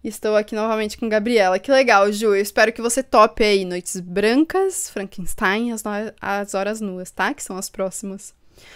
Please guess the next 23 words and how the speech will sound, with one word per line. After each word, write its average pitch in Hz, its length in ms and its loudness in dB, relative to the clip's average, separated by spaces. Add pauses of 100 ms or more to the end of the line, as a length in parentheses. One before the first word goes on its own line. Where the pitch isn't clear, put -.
(140)
Feliz 226 300 4
Natal 254 280 6
pra 240 160 2
vocês. 214 880 0 (240)
Muito 202 180 -8
obrigada, 196 460 4
Tati. 202 460 -2 (280)
Feliz 233 380 2
Natal, 240 680 8
feliz 214 360 -2
Ano 190 160 -2
Novo, 214 640 0
né? 185 320 -4
Boas 185 380 -8
festas. 214 800 0 (560)
Que 208 380 -6
suas 196 300 -8
festas, 190 400 -6
suas 196 160 -6
comemorações 196 800 -6
sejam 196 420 -6
repletas 185 760 -8
de 190 480 -10